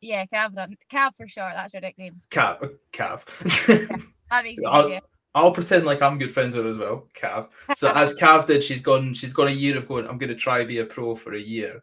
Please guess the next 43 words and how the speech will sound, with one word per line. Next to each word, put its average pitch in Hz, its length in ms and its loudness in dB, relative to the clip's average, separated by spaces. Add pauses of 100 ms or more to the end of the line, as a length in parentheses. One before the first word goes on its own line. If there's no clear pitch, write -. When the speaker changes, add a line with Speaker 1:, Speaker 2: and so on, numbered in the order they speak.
(520)
Speaker 2:
Is 139 140 -4
Speaker 1:
Yeah. - 60 -4
Speaker 2:
this 180 200 0
what 180 140 -2
the 175 60 -2
future's 170 460 -4
sort 160 160 -4
of 156 60 -2
looking 156 220 -6
like 143 180 -10
for 147 60 -10
yourself, 151 400 -2
or - 60 -2
what's 147 280 0
your 147 180 0
aims 120 300 -4
for - 100 -14
the 113 80 -6
future 113 420 -8
in 113 100 -4
terms 117 240 -4
of 110 100 -16
football? - 460 -12 (680)
Speaker 1:
It's 285 160 -10
a 277 40 -6
hard 269 300 -4
one, 202 320 -10
you 214 100 -18
know. 214 420 -14 (640)
I 220 100 0
do 233 600 -10 (440)
love 220 360 2
teaching, 214 520 -10 (300)
and 208 260 -2
Speaker 2:
Mm-hmm. 120 280 -8 (720)
Speaker 1:
I 214 80 -2
do 214 220 -6
love 208 240 -2
playing 208 220 -8
football. 208 240 -4
I 196 120 6
want 208 340 -4
to 202 420 -8